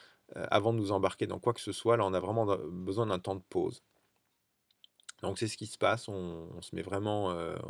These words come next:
on remercie évidemment pour le travail effectué, euh, chacun rentre chez soi, et puis on réfléchit à tout ça. Et la fois d'après, euh,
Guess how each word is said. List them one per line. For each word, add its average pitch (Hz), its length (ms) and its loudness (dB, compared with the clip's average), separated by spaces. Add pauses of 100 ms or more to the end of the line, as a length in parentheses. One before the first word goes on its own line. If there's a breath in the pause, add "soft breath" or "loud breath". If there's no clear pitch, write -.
(120)
on 92 60 -2
remercie 92 480 -2
évidemment 92 340 -4
pour 92 140 -6
le 92 40 -6
travail 92 260 0
effectué, 101 500 -2 (720 loud breath)
euh, 92 140 2
chacun 120 300 4
rentre 107 200 2
chez 98 120 -2
soi, 110 520 0
et 110 100 4
puis 113 220 -6
on 101 100 0
réfléchit 95 400 -2
à 95 40 0
tout 95 120 -10
ça. - 180 -12 (880 loud breath)
Et 117 120 8
la 113 100 12
fois - 160 2
d'après, 110 520 4 (120)
euh, 92 320 -2